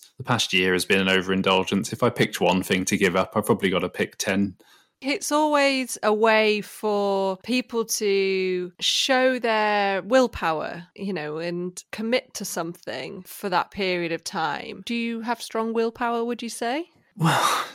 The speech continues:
Speaker 1: it can only depend. I mean, we talk about putting stuff off all the time, and I've talked about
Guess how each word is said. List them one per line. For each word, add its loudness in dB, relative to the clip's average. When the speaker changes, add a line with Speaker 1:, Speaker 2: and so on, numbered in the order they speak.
Speaker 1:
it -2
can 4
only 6
depend. 4
I 6
mean, 4
we 2
talk 2
about 0
putting 0
stuff -4
off -4
all -2
the -2
time, 0
and -4
I've -2
talked -2
about -6